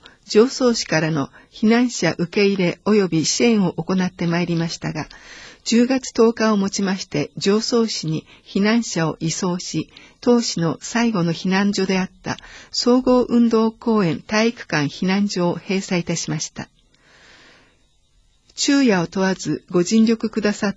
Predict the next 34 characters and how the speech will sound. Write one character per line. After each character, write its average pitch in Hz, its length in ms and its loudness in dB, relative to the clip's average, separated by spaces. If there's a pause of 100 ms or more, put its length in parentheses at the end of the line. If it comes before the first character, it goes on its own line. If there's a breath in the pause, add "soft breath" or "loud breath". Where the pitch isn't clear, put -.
た - 220 -2
多 240 200 2
く 214 120 -6
の 165 160 0
ボ 175 160 -2
ラ 196 160 0
ン 226 80 0
テ 196 140 -4
ィ 175 40 0
ア 170 60 0
の 160 100 -2
皆 170 220 -2
様 165 320 -2
を - 20 -4
は 160 180 -6
じ 170 120 -4
め 175 100 -2
と 156 160 -6
し - 80 -8
て、 - 240 -6 (1000 soft breath)
市 - 440 -6
内 262 260 2
外 214 280 0
を 180 80 -6
問 190 180 -4
わ 190 100 -2
ず 156 300 -6 (240 soft breath)
多 208 180 -2
方 269 240 0
面 185 220 0
か 170 160 -6
ら 143 180 -6 (400 soft breath)
人 233 380 0
的、 214 500 -4